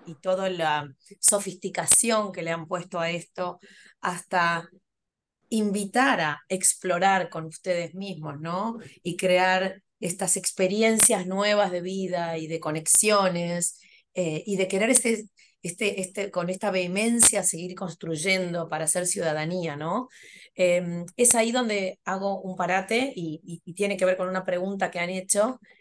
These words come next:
em, Diego de Echever-, Eche-, Diego Echeverría de Perú. Es, em,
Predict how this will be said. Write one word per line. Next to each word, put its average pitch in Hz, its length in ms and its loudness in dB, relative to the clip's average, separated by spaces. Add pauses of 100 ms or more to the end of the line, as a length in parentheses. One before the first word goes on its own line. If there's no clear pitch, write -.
(140)
em, 160 800 -2
Diego 196 340 -2
de 180 120 -6
Echever-, 170 420 -4
Eche-, 185 300 -6
Diego 226 240 4
Echeverría 202 400 0
de 180 100 0
Perú. 160 340 -10 (640)
Es, 233 460 2
em, 185 800 -4